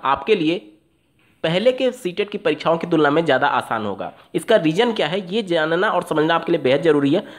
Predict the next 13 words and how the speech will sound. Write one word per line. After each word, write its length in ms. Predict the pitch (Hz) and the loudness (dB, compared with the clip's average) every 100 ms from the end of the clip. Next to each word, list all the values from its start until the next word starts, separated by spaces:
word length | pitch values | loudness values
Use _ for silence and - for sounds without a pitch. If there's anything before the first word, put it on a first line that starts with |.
| - | -2
अगर 160 | 147 190 | 0 2
आप 180 | 156 | 0
अभी 160 | 156 185 | -2 -6
सीटेट 440 | - 147 196 208 | -4 -4 -2 -4
दो 180 | 185 147 | -2 0
हज़ार 260 | 143 147 151 | 2 2 2
तेईस 320 | 151 151 - | 2 0 2
के 100 | 139 | 2
लिए 100 | 143 | 2
तैयारी 300 | 143 113 117 | 2 2 2
कर 160 | - 104 | 0 0
रहे 140 | 104 | -2
हैं। 180 | 101 | -4